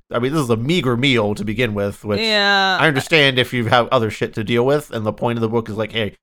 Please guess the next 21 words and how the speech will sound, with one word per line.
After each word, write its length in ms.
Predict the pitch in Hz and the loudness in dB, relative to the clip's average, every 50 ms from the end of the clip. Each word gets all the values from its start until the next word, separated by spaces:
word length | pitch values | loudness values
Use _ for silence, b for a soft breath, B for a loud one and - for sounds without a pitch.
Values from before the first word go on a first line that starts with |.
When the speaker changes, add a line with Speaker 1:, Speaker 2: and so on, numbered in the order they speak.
| B B B | B B B
Speaker 1:
it 100 | B 117 | B 4
all 120 | 123 127 120 | 4 4 4
coalesces 640 | - - 135 120 117 120 120 113 - 117 110 - | 4 4 4 6 6 6 4 2 2 -2 -6 -2
down 200 | - 117 113 110 | -2 -2 -2 -2
to 80 | - 110 | -2 -2
this 200 | 101 117 110 - | -2 -2 -2 -2
one 500 | 110 92 101 120 113 104 104 107 101 101 107 - | -4 -4 0 0 0 0 0 -4 -6 -6 -6 -4
idea 440 | 107 101 92 82 110 101 95 92 | -4 -4 -4 -4 -6 -6 -6 -6
for 120 | - - 101 | -8 -8 -8
me 180 | 98 95 92 | -8 -8 -8
at 100 | 92 92 | -8 -8
this 180 | - 101 95 - | -8 -8 -10 -10
point." 360 | - - 98 98 95 - - _ _ _ _ _ _ _ _ _ _ - | -12 -12 -10 -10 -10 -12 -14 _ _ _ _ _ _ _ _ _ _ -14
Cool, 440 | - - 214 240 208 156 - - - | -4 2 4 6 6 6 6 4 4
but, 160 | 117 139 117 | 2 2 4
like, 400 | 127 123 117 117 - - - _ _ _ _ _ _ _ _ _ _ _ _ _ _ _ _ _ _ _ _ - | 4 4 4 2 0 -8 -20 _ _ _ _ _ _ _ _ _ _ _ _ _ _ _ _ _ _ _ _ -16
surround 680 | - - - - 143 120 117 135 165 185 170 139 117 120 | -14 -6 0 2 2 4 4 4 4 4 4 2 2 2
it 160 | 113 - 101 | 0 2 0
with 120 | 104 98 | -6 -6
something. 600 | - - - 107 101 95 - - 98 - - - - _ _ _ _ _ _ _ - | -6 -4 -4 -4 -4 -4 -8 -10 -10 -10 -10 -14 -20 _ _ _ _ _ _ _ -14
Speaker 2:
Yeah, 540 | 208 202 196 185 180 180 175 175 175 170 | -12 -10 -10 -8 -8 -10 -10 -10 -10 -12